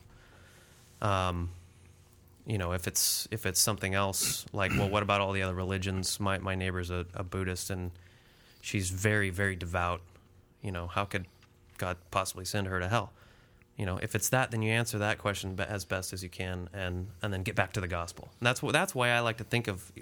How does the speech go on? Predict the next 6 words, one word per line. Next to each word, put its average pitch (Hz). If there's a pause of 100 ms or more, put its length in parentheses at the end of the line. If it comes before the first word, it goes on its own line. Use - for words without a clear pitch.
apologetics 90
as 90 (540)
an 101
extension 98
of 87
evangelism. 87